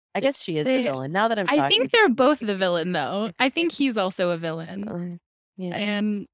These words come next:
Speaker 2: yeah, I think they both have villainous qualities, which is what makes this movie so great. But I also, they have the, such a physical chemistry together, like the scene with the ring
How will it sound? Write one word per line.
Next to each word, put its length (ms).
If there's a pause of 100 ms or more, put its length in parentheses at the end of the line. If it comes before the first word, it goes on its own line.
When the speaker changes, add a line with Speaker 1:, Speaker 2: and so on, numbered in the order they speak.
(220)
Speaker 2:
yeah, 280
I 120
think 260
they 140
both 400 (560)
have 280
villainous 440
qualities, 480
which 120
is 220
what 140
makes 240
this 160
movie 240
so 220
great. 300 (440)
But 400 (100)
I 140
also, 720 (400)
they 320
have 220 (280)
the, 180
such 220
a 80
physical 560
chemistry 720
together, 480
like 260
the 100
scene 380
with 140
the 100
ring 540